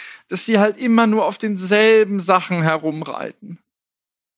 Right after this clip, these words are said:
Das, das ist einfach so frustig, weil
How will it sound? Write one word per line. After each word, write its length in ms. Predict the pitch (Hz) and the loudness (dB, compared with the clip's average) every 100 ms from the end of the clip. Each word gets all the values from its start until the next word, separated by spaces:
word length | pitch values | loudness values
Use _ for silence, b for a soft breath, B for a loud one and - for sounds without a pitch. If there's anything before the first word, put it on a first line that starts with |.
| - | -12
Das, 340 | 160 - - | -10 -8 -10
das 240 | 180 170 - | -8 -8 -8
ist 180 | 180 | -10
einfach 400 | - 190 214 185 | -6 -4 -4 -4
so 480 | 165 - 202 240 214 - | -4 -4 -2 -2 -4 -10
frustig, 720 | - 196 196 - 156 151 - | -6 -2 -2 -2 -8 -8 -2
weil 460 | 170 165 170 170 | 0 2 0 -2